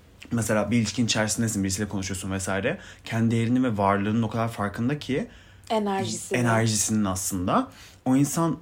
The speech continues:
Speaker 1: bu insan artık birlikte olmaya devam etmezse yokluğunda da hani bir şey olmayacağını bir biliyor kendi adına. İki, karşısındakinde yokluğunun hissedileceğini biliyor.
Speaker 2: Aynen öyle.
Speaker 1: Ya, that's the shit.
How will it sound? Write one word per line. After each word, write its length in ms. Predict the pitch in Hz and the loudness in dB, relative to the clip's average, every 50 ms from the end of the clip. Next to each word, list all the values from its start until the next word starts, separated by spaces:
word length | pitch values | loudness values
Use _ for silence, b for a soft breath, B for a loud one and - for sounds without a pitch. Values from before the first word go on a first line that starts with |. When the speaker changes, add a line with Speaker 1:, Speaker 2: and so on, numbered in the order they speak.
| - - | -8 -2
Speaker 1:
bu 140 | 110 127 127 | 2 4 4
insan 200 | 127 127 147 143 | 4 4 2 2
artık 260 | 143 139 135 127 123 | 2 0 0 0 0
birlikte 220 | 120 113 113 135 | 0 2 2 2
olmaya 200 | 127 127 127 117 | 2 2 2 4
devam 200 | 113 110 110 110 | 2 2 2 2
etmezse 600 | 113 110 117 143 160 160 - - 151 160 190 190 - - | 2 0 0 -2 -2 -2 -4 -2 -2 -2 -2 -2 -4 -4
yokluğunda 840 | 101 113 110 107 107 - 120 123 123 123 120 120 117 131 139 135 | 0 2 2 2 0 -2 0 2 2 4 4 4 2 2 0 2
da 260 | 123 107 104 - - - | 2 2 2 2 0 -4
hani 280 | 101 98 101 98 98 - - - - - - | -4 -4 -2 -4 -4 -6 -12 -16 -16 -12 -8
bir 80 | - | -4
şey 180 | - - 135 131 | -2 2 2 4
olmayacağını 380 | 135 139 123 117 120 127 127 | 4 4 4 4 4 2 2
bir 140 | 113 98 80 | 2 0 -2
biliyor 340 | 82 80 92 90 92 92 - | -2 -4 -4 -2 -2 -4 -4
kendi 260 | - 104 98 92 92 | -2 -4 -2 0 0
adına. 460 | 92 90 87 95 92 95 131 220 254 B B B B B B | 0 0 0 0 0 2 0 0 0 B B B B B B
İki, 220 | 226 214 - 175 | -6 -4 -4 -4
karşısındakinde 680 | - - 120 120 117 117 - 131 131 127 127 139 135 151 | -2 0 0 0 0 -2 0 -2 -2 -2 0 0 0 2
yokluğunun 440 | 165 131 117 110 110 - 117 123 135 | 2 2 2 0 0 0 0 0 0
hissedileceğini 880 | 117 110 104 - - 104 90 98 98 95 92 95 104 92 92 92 92 85 | 0 -4 -6 -4 -4 -2 0 0 0 0 0 0 0 0 0 -2 -2 -4
biliyor. 340 | - 76 71 - - - - | -6 -8 -8 -8 -8 -6 -6
Speaker 2:
Aynen 420 | - 277 277 269 254 247 226 208 | -4 -4 -4 -4 -4 -4 -4 -4
öyle. 300 | 202 196 190 185 175 170 | -4 -6 -8 -10 -12 -12
Speaker 1:
Ya, 200 | - - 101 95 | -8 -6 -6 -2
that's 220 | 95 110 113 110 - | -2 -2 -2 -2 -4
the 80 | - | -4
shit. 380 | - - - - 76 - - | -4 -4 -4 -4 -6 -10 -14